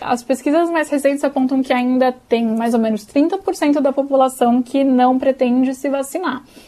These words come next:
Significa que seria um impeditivo aí para os Estados Unidos atingirem a tal imunidade de rebanho, imunidade coletiva, que exige algo em torno dos oitenta por cento de população imunizada,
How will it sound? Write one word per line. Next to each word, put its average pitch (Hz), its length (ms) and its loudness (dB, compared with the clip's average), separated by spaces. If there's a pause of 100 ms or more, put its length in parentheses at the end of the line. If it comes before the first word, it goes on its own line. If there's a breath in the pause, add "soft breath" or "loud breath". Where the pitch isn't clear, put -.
Significa 254 800 0
que 294 460 0
seria 269 340 2
um 277 80 2
impeditivo 269 800 2
aí 240 220 2
para 254 180 4
os 226 80 2
Estados 220 300 -4
Unidos 226 220 0
atingirem 233 680 2
a 240 80 -4
tal 233 240 2
imunidade 226 580 2
de 226 100 0
rebanho, 226 440 0
imunidade 226 400 0
coletiva, 254 680 2 (440 loud breath)
que - 80 4
exige 262 360 4
algo 247 320 6
em 262 120 2
torno 254 260 4
dos 247 220 2
oitenta 262 520 2
por 269 200 -2
cento 247 580 0
de 226 100 -2
população 247 600 0
imunizada, 247 840 2